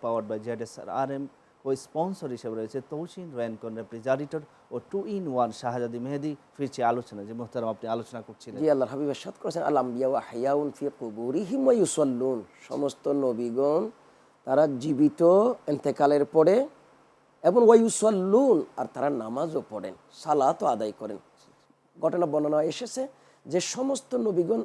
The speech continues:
Speaker 2: আল্লাহর হাবিব সাল্লাল্লাহু আলাইহি ওয়াসাল্লামের পিছনে নামাজ পড়েছেন মেরাজ রজনীতে। এর দ্বারা প্রমাণ হয়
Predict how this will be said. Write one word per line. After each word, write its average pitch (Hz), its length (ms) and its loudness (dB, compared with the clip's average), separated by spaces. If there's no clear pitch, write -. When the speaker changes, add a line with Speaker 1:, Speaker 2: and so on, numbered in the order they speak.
Speaker 2:
আল্লাহর 170 260 0
হাবিব 180 220 -8
সাল্লাল্লাহু - 160 -12
আলাইহি 185 100 -8
ওয়াসাল্লামের 165 420 -4
পিছনে 156 280 -6
নামাজ 151 400 -4
পড়েছেন 165 280 -6
মেরাজ 143 480 -4
রজনীতে। 117 420 -10
এর 151 180 2
দ্বারা 165 200 2
প্রমাণ 156 440 2
হয় 214 360 -4